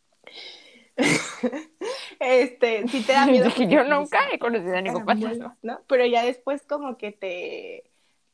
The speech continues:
Speaker 1: te cuentan la historia de la per-, de la per-,
Speaker 2: Es muy
Speaker 1: del,
Speaker 2: normal,
Speaker 1: pues,
Speaker 2: ya
Speaker 1: del
Speaker 2: es la
Speaker 1: fantasma, ¿no?
Speaker 2: rutina.
Speaker 1: Porque obviamente
Speaker 2: Ujú.
Speaker 1: están ahí porque no resolvieron una parte. Y había unos fantasmas en esa serie que sí estaban bien cañones y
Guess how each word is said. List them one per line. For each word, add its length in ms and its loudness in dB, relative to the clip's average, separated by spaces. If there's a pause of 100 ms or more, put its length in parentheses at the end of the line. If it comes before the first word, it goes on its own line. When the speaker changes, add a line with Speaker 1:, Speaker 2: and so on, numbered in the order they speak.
(200)
Speaker 1:
te 180 2
cuentan 420 2
la 120 -2
historia 480 -4
de 80 -10
la 200 -8
per-, 260 -16
de 280 -8
la 200 -6
per-, 140 -4
Speaker 2:
Es 80 -2
muy 200 -4
Speaker 1:
del, 20 -6
Speaker 2:
normal, 440 -2
Speaker 1:
pues, 40 -14
Speaker 2:
ya 140 -2
Speaker 1:
del 80 -4
Speaker 2:
es 60 -14
la 140 -8
Speaker 1:
fantasma, 440 -6
¿no? 80 -10
Speaker 2:
rutina. 80 -12
Speaker 1:
Porque 280 -8
obviamente 440 -8
Speaker 2:
Ujú. 60 -10
Speaker 1:
están 240 -6
ahí 140 -10
porque 360 -18
no 120 -14
resolvieron 720 -10
una 220 -18
parte. 480 -6 (800)
Y 600 0
había 260 4
unos 260 -2
fantasmas 440 -4
en 160 -6
esa 260 -10
serie 240 -4
que 140 -6
sí 80 -12
estaban 480 -2
bien 320 -4
cañones 680 -10
y 360 -10